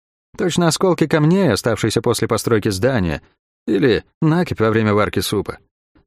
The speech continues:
Это была иная, измененная магия. Тяжелая, темная, опасная для существования нашего мира. Асторы решили избавиться от нее, выбросив тьму в мир мертвых. Но у них не получилось.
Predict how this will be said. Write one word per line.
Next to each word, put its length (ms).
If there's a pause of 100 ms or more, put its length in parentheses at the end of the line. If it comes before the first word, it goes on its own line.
(160)
Это 200
была 260
иная, 560 (400)
измененная 680
магия. 400 (640)
Тяжелая, 680
темная, 600
опасная 500
для 140
существования 680
нашего 280
мира. 280 (500)
Асторы 500
решили 380
избавиться 520
от 80
нее, 220
выбросив 440
тьму 260
в 80
мир 200
мертвых. 500 (520)
Но 200
у 60
них 200
не 120
получилось. 680